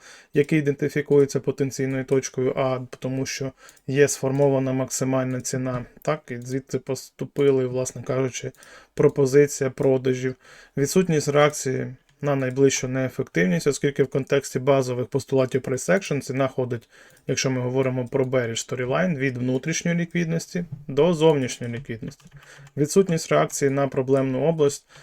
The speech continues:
може означати те, що це була не кінцева зупинка. Да? Тобто в контексті цього ключового рівня, власне кажучи, попит був недостатній, оскільки в рамках переоцінки активу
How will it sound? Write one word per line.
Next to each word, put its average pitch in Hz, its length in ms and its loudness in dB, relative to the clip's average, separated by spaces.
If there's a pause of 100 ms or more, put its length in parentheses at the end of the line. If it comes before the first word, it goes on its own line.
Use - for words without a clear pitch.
(280)
може 147 280 6
означати 139 500 2
те, 147 260 2
що 139 220 -4
це 143 380 0 (160)
була 135 380 2
не 127 200 -4
кінцева 127 580 0
зупинка. 123 600 -4
Да? 135 180 -4
Тобто 127 420 -6 (260)
в - 40 -20
контексті 135 460 0
цього 143 260 4
ключового 127 600 -2
рівня, 180 360 -2 (1120)
власне 160 360 6
кажучи, 151 480 2
попит 156 600 4
був 143 440 0
недостатній, 143 800 2
оскільки 131 460 2
в 123 200 -6
рамках 135 320 0
переоцінки 139 840 2
активу 156 640 0